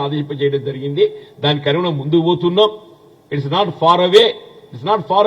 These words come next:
away. రేపు త్వరలో ఏదైతే ఉందో వాస్తవాలు వెలికి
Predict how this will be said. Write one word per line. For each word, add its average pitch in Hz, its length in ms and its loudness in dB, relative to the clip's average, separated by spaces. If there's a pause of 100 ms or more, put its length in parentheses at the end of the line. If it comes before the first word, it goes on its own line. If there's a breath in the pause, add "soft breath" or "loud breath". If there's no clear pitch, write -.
away. 208 180 6 (920)
రేపు 147 200 -4
త్వరలో 208 300 4 (120)
ఏదైతే 202 300 -2
ఉందో 202 180 2 (560)
వాస్తవాలు 185 400 2
వెలికి 175 240 -4